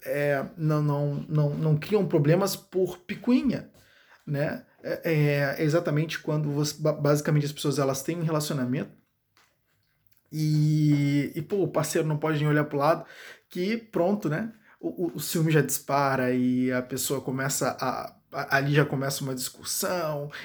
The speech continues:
e por que você olhou pra lá? <laughs> Cara, é normal virar o rosto, né? Então,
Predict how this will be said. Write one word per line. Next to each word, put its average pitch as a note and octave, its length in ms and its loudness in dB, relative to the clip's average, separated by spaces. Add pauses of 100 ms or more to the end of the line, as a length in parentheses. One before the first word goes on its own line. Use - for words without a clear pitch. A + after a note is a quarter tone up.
(100)
e E3 80 -2
por D3+ 240 -8
que - 140 -2
você D#3+ 280 0
olhou D#3 360 2
pra D3 300 -2
lá? D3+ 420 4 (680)
<laughs> - 1080 0
Cara, - 440 2 (560)
é G#3+ 120 10
normal F#3 420 6
virar E3+ 200 4
o D#3+ 80 6
rosto, D#3 500 4 (520)
né? D3 380 0 (240)
Então, E3 500 4